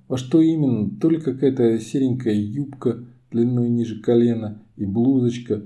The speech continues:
то ли это было какое-то платьишко. Волосы собраны в пучок на затылке. Когда я подошёл ближе, то увидел два горящих у неё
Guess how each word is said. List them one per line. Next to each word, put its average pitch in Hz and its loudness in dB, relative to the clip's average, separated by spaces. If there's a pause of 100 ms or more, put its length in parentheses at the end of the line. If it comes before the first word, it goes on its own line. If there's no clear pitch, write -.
(840)
то 160 6
ли 143 8
это 107 0
было 104 0
какое-то - -6
платьишко. 117 -4 (480)
Волосы 160 6
собраны 139 0
в 127 -8
пучок 135 -2
на 123 -2
затылке. 123 -2 (760)
Когда 117 0
я 147 4
подошёл 135 0
ближе, 156 -2 (560)
то 113 -6
увидел 135 4
два 104 2
горящих 131 0
у 120 -6
неё 117 -2